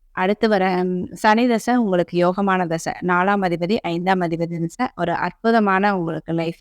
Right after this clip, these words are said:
அமையும். சின்ன குழந்தையில உங்களுக்கு நல்ல அம்மா அப்பா, நல்ல குடும்பம், நல்ல கல்வி, இதெல்லாமே கிடைச்சு ஒரு அதிர்ஷ்ட குழந்தையா வளருவீங்க. சனி கண்டிப்பா இந்த இடத்துல சுபத்துவமா இருக்கணும். அடுத்ததா புதன் தசை.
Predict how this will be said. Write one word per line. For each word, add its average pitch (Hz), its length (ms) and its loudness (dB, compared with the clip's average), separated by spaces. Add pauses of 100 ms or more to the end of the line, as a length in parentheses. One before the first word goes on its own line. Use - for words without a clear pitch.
(100)
அமையும். 175 380 -2
சின்ன 247 320 4
குழந்தையில 185 520 2
உங்களுக்கு 175 380 0
நல்ல 175 180 2
அம்மா 175 240 0
அப்பா, 175 160 -4 (240)
நல்ல 185 300 2
குடும்பம், 175 380 -2
நல்ல 175 320 2 (120)
கல்வி, 170 340 0 (140)
இதெல்லாமே 175 640 2
கிடைச்சு 175 380 0
ஒரு 175 220 -2 (120)
அதிர்ஷ்ட 214 400 -4
குழந்தையா 175 400 2
வளருவீங்க. 175 540 -2 (120)
சனி 202 240 2 (100)
கண்டிப்பா 185 380 2
இந்த 190 240 2
இடத்துல 240 240 0 (100)
சுபத்துவமா 196 680 2
இருக்கணும். - 340 -8 (680)
அடுத்ததா 180 500 2 (880)
புதன் 214 320 4
தசை. - 220 -2